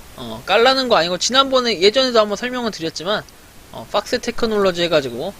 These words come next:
팍스에 있는 친구들이 그로브하고 팍스. 그리고 울프 같은 경우에는 이제 여기서 뭔가 파생돼서 나온 건데,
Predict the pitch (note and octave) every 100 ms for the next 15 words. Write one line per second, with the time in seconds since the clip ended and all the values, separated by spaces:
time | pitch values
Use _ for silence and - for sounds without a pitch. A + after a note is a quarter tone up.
0 | - G#3 - B3 G3 D#3+ D#3 G#3+ F#3+ C#3+
1 | D3 - G3+ G#3+ G3 E3 D#3 F#3+ - -
2 | G#2 - - - - - C4 C#4+ A#3+ B3+
3 | C#4+ F4+ F4 F4 F4 D#4 D#4 D4+ C#4 C#4
4 | C#4 C#4 A3+ G3 F#3 A3 G3 F#3+ F#3 -
5 | C4 D4 B3 A3 D3 E3 G3 C#3+ D3 F#3